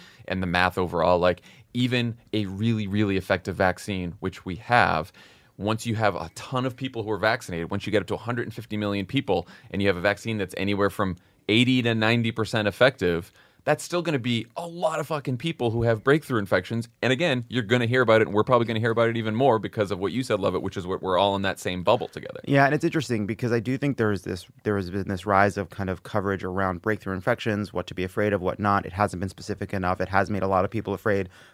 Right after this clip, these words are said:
Speaker 2: My text messages suggest <laughs> that that fear is spreading. Um, but at the same time, I actually think the more important shift we've seen over the last two weeks is,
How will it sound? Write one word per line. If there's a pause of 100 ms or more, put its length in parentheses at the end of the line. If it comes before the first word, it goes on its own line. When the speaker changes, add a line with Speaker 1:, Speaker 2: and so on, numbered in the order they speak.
(160)
Speaker 2:
My
text
messages
suggest (100)
<laughs>
that
that
fear
is
spreading. (400)
Um, (120)
but
at
the
same
time,
I
actually
think
the
more
important
shift
we've
seen
over
the
last
two
weeks
is,